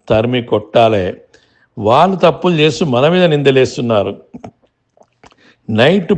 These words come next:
పదకొండు యాభై వరకు మెసేజ్లు పెడుతూ ఎంతో కించపరిచారు నన్ను, వేణును. మేమేమీ భయపడలేదు, దేనికి లొంగలేదు. ఆ కించపరిచి అసభ్యంగా మాటలు మాకు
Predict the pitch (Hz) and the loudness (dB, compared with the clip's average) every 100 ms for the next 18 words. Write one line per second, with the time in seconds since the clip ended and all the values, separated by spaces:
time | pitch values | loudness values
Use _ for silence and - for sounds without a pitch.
0 | 139 139 160 160 160 151 143 139 143 143 | 2 2 2 0 0 2 4 4 4 2
1 | 151 170 190 185 131 127 165 165 135 127 | 2 0 -2 -4 -4 -2 -2 -2 -2 -2
2 | 123 202 240 269 - _ _ 107 131 139 | -2 -4 -4 -6 -14 _ _ -8 -4 -4
3 | 120 117 107 127 120 117 123 110 107 104 | -4 -6 -6 -4 -4 -2 0 0 0 -4
4 | 110 120 123 117 113 110 95 233 - _ | -6 -6 -4 -4 -2 -4 -6 -12 -20 _
5 | _ _ - 104 101 110 131 151 180 120 | _ _ -10 -6 -4 -4 -4 -2 -4 -2
6 | 120 123 131 127 127 110 104 95 113 127 | 0 2 2 2 2 0 -2 -6 -6 -4
7 | 156 123 104 110 123 123 98 - - _ | -4 -4 -2 -2 -2 -4 -6 -10 -18 _
8 | _ _ _ - 131 139 160 180 202 180 | _ _ _ -4 -2 -2 -4 -2 0 2
9 | 190 151 190 175 143 165 156 180 175 160 | 0 0 0 0 2 0 0 -2 -2 -2
10 | 127 123 147 170 151 117 113 156 | 0 0 0 -2 -2 -2 -2 0